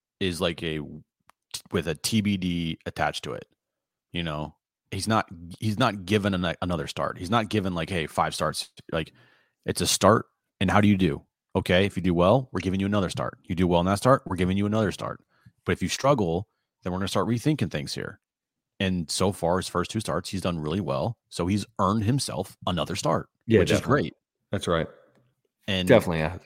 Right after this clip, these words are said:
Speaker 1: when Musgrove comes back, if Weathers continues to pitch like this or continues to pitch well, that's a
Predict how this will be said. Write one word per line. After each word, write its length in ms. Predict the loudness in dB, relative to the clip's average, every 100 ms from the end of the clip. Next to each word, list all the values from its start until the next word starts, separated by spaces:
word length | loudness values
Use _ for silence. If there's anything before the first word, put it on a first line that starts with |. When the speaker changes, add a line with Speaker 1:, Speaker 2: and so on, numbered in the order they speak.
| _ _
Speaker 1:
when 560 | -4 0 0 0 -2 -4
Musgrove 520 | -2 0 0 2 2
comes 240 | 2 -2 -2
back, 420 | -2 -4 -6 -12 _ _ _ _ _ _ _ -4
if 280 | -4 -4 -16
Weathers 420 | -6 -4 -2 -6
continues 540 | -8 -10 -8 -4 -4
to 100 | -4
pitch 320 | -4 -4 -2 -4
like 140 | -2
this 260 | -4 -4 -6
or 60 |
continues 440 | -8 -8 -6 -4 -4
to 80 | -4
pitch 240 | -4 -4
well, 320 | -6 -6 -8 -10 _ _ _
that's 180 | -4 -2
a 140 | 0